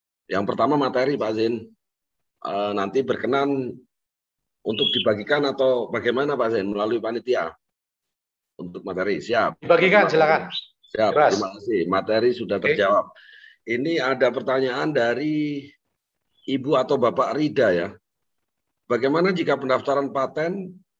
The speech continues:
Speaker 1: dengan melebihi dari lima tahun? Apakah mendaftar paten lagi atau
Speaker 2: Oke.
Speaker 1: bagaimana, Pak Zain? Nah, sementara itu pertanyaan
Speaker 2: Baik.
Speaker 1: di kolom chat, Pak Zain. Silahkan.
Speaker 2: Silakan.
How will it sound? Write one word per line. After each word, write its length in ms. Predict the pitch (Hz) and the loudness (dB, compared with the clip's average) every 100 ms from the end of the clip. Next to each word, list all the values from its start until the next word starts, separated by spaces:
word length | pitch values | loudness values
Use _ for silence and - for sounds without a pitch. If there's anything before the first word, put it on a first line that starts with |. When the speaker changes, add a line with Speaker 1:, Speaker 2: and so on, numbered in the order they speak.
| _ _ _ - | _ _ _ -2
Speaker 1:
dengan 320 | 131 127 170 | 2 4 4
melebihi 640 | 170 151 139 - 117 151 139 | 2 2 0 -4 -4 0 0
dari 160 | 123 | 0
lima 240 | 127 123 120 | 0 -2 0
tahun? 480 | 113 87 78 76 - _ _ - | 2 0 -2 -10 -20 _ _ -10
Apakah 320 | 127 143 147 147 | -6 -4 -2 0
mendaftar 480 | 139 123 - 131 | 2 0 0 -2
paten 240 | 135 139 135 | -2 -2 0
lagi 240 | 135 127 | 0 0
atau 160 | 156 147 | -2 0
Speaker 2:
Oke. 160 | 135 | 2
Speaker 1:
bagaimana, 320 | 143 135 135 113 | 2 2 -4 -6
Pak 100 | 98 | -2
Zain? 160 | 95 80 - | -2 -4 -8
Nah, 400 | 98 90 71 67 _ _ _ | -6 -4 -6 -10 _ _ _
sementara 560 | 104 113 120 127 131 | -6 -2 0 2 2
itu 400 | 127 127 117 - | 0 0 0 -2
pertanyaan 560 | - 90 95 110 127 131 | -8 -2 0 2 6 4
Speaker 2:
Baik. 40 | 95 | 2
Speaker 1:
di 20 | 92 | -6
kolom 400 | 101 104 101 98 | -4 -2 -2 0
chat, 240 | 104 - _ - | -2 -2 _ -6
Pak 160 | 65 | -4
Zain. 240 | 104 92 - _ _ _ _ | -2 -4 -6 _ _ _ _
Silahkan. 560 | - 101 143 113 - - _ _ _ _ _ _ _ _ _ _ _ _ _ _ - | -8 -6 -2 -2 -2 -4 _ _ _ _ _ _ _ _ _ _ _ _ _ _ -2
Speaker 2:
Silakan. 400 | 151 139 - - | 2 2 0 -12